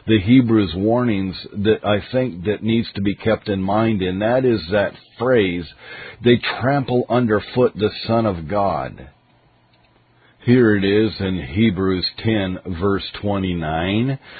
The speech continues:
"Of how much sorer punishment, suppose ye, shall he be thought worthy, who has trodden underfoot the Son of God, and has counted the blood of the covenant wherewith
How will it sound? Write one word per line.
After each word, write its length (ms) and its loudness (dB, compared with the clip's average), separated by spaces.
"Of 160 4
how 220 4
much 240 6
sorer 460 4
punishment, 880 -2
suppose 580 2
ye, 280 4
shall 240 0
he 180 2
be 160 0
thought 380 0
worthy, 560 0
who 340 4
has 420 0
trodden 540 4
underfoot 880 0
the 200 -2
Son 380 -2
of 240 -4
God, 560 -2
and 140 0
has 140 0
counted 360 4
the 80 2
blood 280 4
of 80 -2
the 80 2
covenant 480 -2
wherewith 400 0